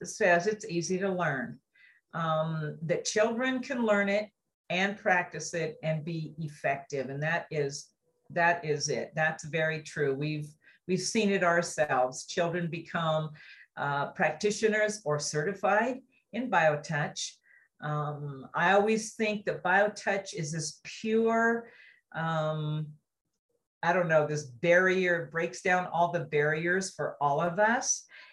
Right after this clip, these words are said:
And it, it comes to us and, and we use it very purely in our lives with another human being, like a child. It, it, it really takes us out of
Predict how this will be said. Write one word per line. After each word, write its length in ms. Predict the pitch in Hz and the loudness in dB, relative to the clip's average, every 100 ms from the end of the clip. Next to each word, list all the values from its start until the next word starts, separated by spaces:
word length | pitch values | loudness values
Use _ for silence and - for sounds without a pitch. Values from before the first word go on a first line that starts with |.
| _ | _
And 240 | 185 190 190 | 0 0 2
it, 240 | 196 196 - | 2 0 -4
it 180 | 185 185 | -6 -6
comes 400 | - 240 262 - | -4 -4 -2 -6
to 220 | - 262 185 | -6 0 2
us 260 | 170 170 | 2 2
and, 140 | 214 190 - | -2 -2 -4
and 200 | 202 180 | -4 -2
we 140 | 220 | -2
use 640 | 233 220 208 262 339 - | -2 -2 -2 -4 -4 -4
it 280 | 175 151 151 _ _ _ _ _ _ _ _ 165 | -2 -2 -4 _ _ _ _ _ _ _ _ -2
very 320 | 214 247 285 - | 2 2 0 -6
purely 760 | - - 254 254 262 220 160 - | -10 -2 0 2 2 2 0 0
in 120 | 180 | 0
our 180 | 175 165 | 0 0
lives 480 | 170 185 190 151 - | 4 4 4 0 -4
with 140 | 170 | -4
another 320 | 175 175 180 196 | -2 -2 0 -2
human 400 | 202 190 180 160 | -2 0 0 0
being, 480 | 185 220 220 156 151 | 0 2 0 -2 -4
like 220 | 220 226 | -6 -6
a 60 | - | -10
child. 720 | - 294 302 339 185 - - _ _ _ _ 208 | -8 -6 -6 -6 -6 -8 -18 _ _ _ _ -6
It, 180 | 214 202 | -6 -2
it, 300 | 208 214 - | -2 -2 -2
it 200 | 208 208 190 | -2 -2 -2
really 380 | 202 262 311 | -2 -2 -2
takes 380 | - 262 254 - | -4 -4 -4 -4
us 200 | 247 - - | -4 -2 2
out 260 | 208 233 | 2 2
of 160 | 226 | -2